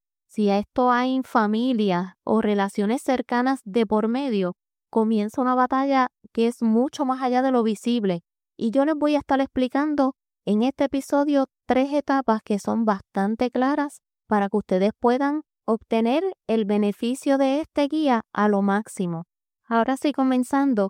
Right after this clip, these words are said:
¿qué es lo que pasa en esta primera etapa? Cuando tú decides alejarte,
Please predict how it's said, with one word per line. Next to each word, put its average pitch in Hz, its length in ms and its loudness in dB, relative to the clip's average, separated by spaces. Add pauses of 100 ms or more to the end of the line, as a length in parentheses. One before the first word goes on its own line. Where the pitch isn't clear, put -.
(160)
¿qué 233 120 2
es 262 40 4
lo 302 160 2
que 285 160 0
pasa 277 300 -2
en 226 100 0
esta 233 320 0
primera 220 420 0
etapa? 220 460 -2 (460)
Cuando 190 320 2
tú 196 140 -2
decides 254 600 -2
alejarte, 226 840 0